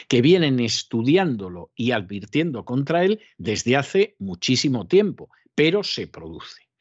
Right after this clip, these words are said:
Y lamentablemente, en algunas circunscripciones electorales, insisto, donde el peso de la comunidad hispana es tremendo, como en su día era la comunidad irlandesa o era la comunidad italiana,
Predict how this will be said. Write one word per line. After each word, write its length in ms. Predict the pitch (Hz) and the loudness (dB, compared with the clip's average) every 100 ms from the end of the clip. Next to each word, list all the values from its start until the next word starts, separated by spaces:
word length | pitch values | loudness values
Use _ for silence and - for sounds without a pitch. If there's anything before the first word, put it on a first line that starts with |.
| - - - | -16 -14 -6
Y 140 | 190 220 | 0 2
lamentablemente, 1300 | 269 330 262 254 226 190 170 127 95 - 120 - - | 2 -2 -6 -4 -4 0 0 0 -4 -4 -4 -4 -6
en 200 | 107 113 | -4 -2
algunas 580 | 117 123 254 254 165 - | 0 2 2 4 0 -2
circunscripciones 920 | 120 120 117 113 110 104 170 170 131 | -4 -2 -4 0 -2 2 2 2 0
electorales, 720 | 113 107 - 175 208 131 - _ _ | -2 -2 0 2 2 0 -4 _ _
insisto, 800 | - 82 123 - 202 156 - 85 | -14 -8 -4 2 2 0 -4 -12
donde 300 | 85 98 98 | -10 -6 -4
el 120 | 107 | -4
peso 440 | - 170 190 - 175 | 0 2 2 0 -2
de 80 | |
la 100 | 156 | -2
comunidad 640 | 135 120 117 120 135 156 - _ | -2 -2 0 2 2 0 -4 _
hispana 760 | - 107 - - 170 143 104 _ - | -10 -6 -6 -2 -2 -2 -8 _ -4
es 420 | 175 147 - - _ | -2 -2 -8 -16 _
tremendo, 680 | - 90 131 156 87 110 - _ - - | -14 -6 -4 -4 -6 -14 -14 _ -20 -12
como 200 | 101 113 | -8 -6
en 80 | 110 | -6
su 240 | - 110 | -6 -2
día 200 | 185 208 | 0 0
era 100 | 127 | -2
la 100 | 110 | -8
comunidad 440 | 113 101 107 113 | -8 -6 -2 0
irlandesa 920 | 131 117 110 110 143 196 - 165 180 _ | -2 -2 -6 -2 0 0 0 -2 -2 _
o 120 | 95 | -6
era 160 | 113 123 | -4 -2
la 200 | 110 101 | -4 -8
comunidad 680 | 104 104 104 107 131 147 - | -6 -4 -2 0 0 0 -2
italiana, 880 | 123 147 - 76 82 - 80 143 | -6 -6 -8 -10 -10 -10 -6 -4